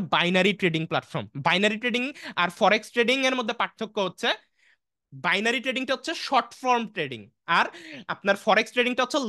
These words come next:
লং টার্ম ট্রেডিং। ফরেক্সে আমরা নির্দিষ্ট কোনো টাইমের জন্য ট্রেড করি না,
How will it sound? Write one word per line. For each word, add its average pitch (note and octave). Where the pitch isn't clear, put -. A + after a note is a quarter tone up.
লং G3+
টার্ম G#3+
ট্রেডিং। C#3
ফরেক্সে A3+
আমরা G3+
নির্দিষ্ট A#3+
কোনো A#3+
টাইমের G3+
জন্য A3+
ট্রেড A3+
করি A3+
না, -